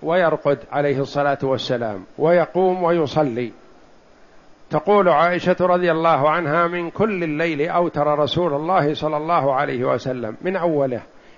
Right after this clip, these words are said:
وأوسطه وآخره، وانتهى وتره إلى السحر". وكان عليه الصلاة والسلام كما قالت عائشة: "لا يزيد في، من قيام الليل على إحدى عشرة ركعة"، وفي رواية: "ثلاث عشرة ركعة"،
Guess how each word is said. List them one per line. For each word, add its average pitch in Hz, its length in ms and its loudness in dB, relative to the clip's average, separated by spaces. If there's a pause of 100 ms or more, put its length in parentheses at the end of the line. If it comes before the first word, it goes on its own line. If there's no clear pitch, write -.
(100)
وأوسطه 170 640 0 (340)
وآخره، 196 680 4 (280)
وانتهى 185 440 2
وتره 196 520 2
إلى 160 140 -2
السحر". 127 400 -4 (1300)
وكان 208 380 2
عليه 196 440 2
الصلاة 180 460 2
والسلام 185 680 4
كما 170 320 0
قالت 185 420 2
عائشة: 165 540 0 (420)
"لا 190 360 2
يزيد 170 360 0 (280)
في، 170 260 2
من 170 220 -4
قيام 180 400 2
الليل 196 580 2 (260)
على 175 320 2
إحدى 175 220 0
عشرة 170 520 2
ركعة"، 127 380 0 (340)
وفي 175 360 0
رواية: 180 440 4
"ثلاث 175 360 2
عشرة 156 500 0
ركعة"، 127 360 -6